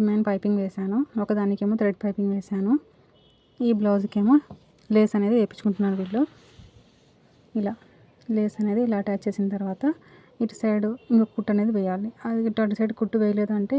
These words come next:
ఇక్కడ మనం వేసుకున్నప్పుడు ఇలా లేసుకొని ఉంటుంది, అందుకని ఈ ఎడ్జ్ కూడా ఒక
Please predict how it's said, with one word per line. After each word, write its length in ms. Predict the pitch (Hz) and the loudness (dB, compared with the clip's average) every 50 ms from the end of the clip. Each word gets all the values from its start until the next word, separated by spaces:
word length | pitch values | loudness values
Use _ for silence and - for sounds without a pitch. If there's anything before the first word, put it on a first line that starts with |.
| 277 | 0
ఇక్కడ 160 | 247 - 220 214 208 | 0 0 -2 0 0
మనం 100 | 208 202 196 196 | 0 0 0 -2
వేసుకున్నప్పుడు 440 | 202 - - 214 202 196 - 247 269 233 | -2 -2 -2 -2 -2 -2 -2 0 0 0
ఇలా 120 | 214 202 202 202 | 0 0 0 0
లేసుకొని 380 | 196 196 - - - 202 208 202 | -2 -4 -4 -4 -4 -2 -2 -2
ఉంటుంది, 360 | 196 - 196 196 196 208 247 302 - _ - _ _ _ _ _ _ _ _ 214 214 | -2 -2 -4 -4 -2 -2 -2 -4 -4 _ -18 _ _ _ _ _ _ _ _ -2 -2
అందుకని 360 | 208 208 208 - 226 254 277 - 233 226 | -2 -2 0 0 0 0 0 0 0 0
ఈ 40 | 233 226 214 202 | 2 2 0 0
ఎడ్జ్ 160 | - - 214 208 - | -2 -4 -6 -2 -2
కూడా 160 | 208 214 254 277 277 | 0 0 0 0 0
ఒక 60 | 226 | 0